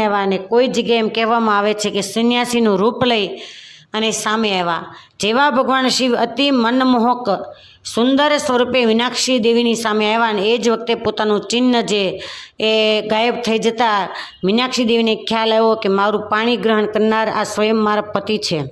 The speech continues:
તરત જ મીનાક્ષી દેવી અને સુંદર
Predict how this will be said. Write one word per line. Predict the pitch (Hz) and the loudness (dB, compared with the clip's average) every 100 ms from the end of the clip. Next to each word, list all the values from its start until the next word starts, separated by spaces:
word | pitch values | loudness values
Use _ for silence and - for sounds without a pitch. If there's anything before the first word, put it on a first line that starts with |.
| - | -2
તરત | 269 277 330 302 | -2 2 2 4
જ | |
મીનાક્ષી | 302 294 302 294 294 | 2 2 0 0 0
દેવી | 294 294 294 381 | 2 2 2 0
અને | 262 269 269 262 381 | 0 2 2 0 -6
સુંદર | - 247 269 262 | -4 0 2 4